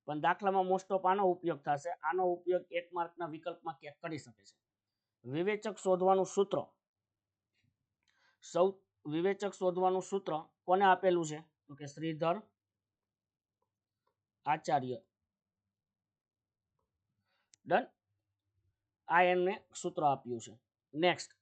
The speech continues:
એનું સૂત્ર શું છે? તો કે ડેલ્ટા બરાબર બી સ્ક્વેર માઇનસ ફોર એ સી. આ વિવેચકનું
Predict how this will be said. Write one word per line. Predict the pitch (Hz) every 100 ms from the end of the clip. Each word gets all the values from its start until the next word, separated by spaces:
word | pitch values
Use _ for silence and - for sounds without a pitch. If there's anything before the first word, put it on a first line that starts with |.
| _ _ -
એનું | 175
સૂત્ર | 165 185 196 202
શું | 208 185
છે? | 160
તો | 151 143
કે | 147
ડેલ્ટા | 151 170 185 202
બરાબર | 165 143 127 143 190 _ _ _ _ _ _ _ _ _
બી | 127 143 180
સ્ક્વેર | - 202 202
માઇનસ | 180 139 135 139 180 _ _ _ -
ફોર | 160
એ | 135
સી. | 113 - - _ _ _ _ _ _
આ | 151 165 151 - _ _ _ _
વિવેચકનું | 123 151 190 202 156 135 147